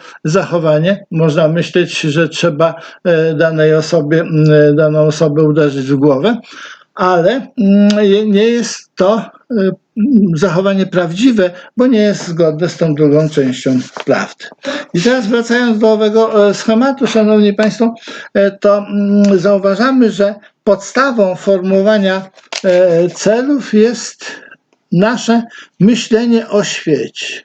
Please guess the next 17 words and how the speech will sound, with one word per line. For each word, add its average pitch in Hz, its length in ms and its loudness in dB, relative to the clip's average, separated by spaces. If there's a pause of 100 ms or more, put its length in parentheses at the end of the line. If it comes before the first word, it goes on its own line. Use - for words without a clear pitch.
Nasze 240 360 2
myślenie 196 580 0
o 160 120 -2
świecie. - 560 -6 (480)
I 170 40 -2
to 254 140 0
tutaj, 254 380 -2 (300)
e, 214 140 2
i 214 120 0
to 247 160 0
tutaj 254 300 -2
przedstawiam, 233 720 0 (340)
e, 208 120 0
w - 60 -6
postaci 220 640 -2 (300)
czterech 247 840 -4 (100)
typów - 600 -4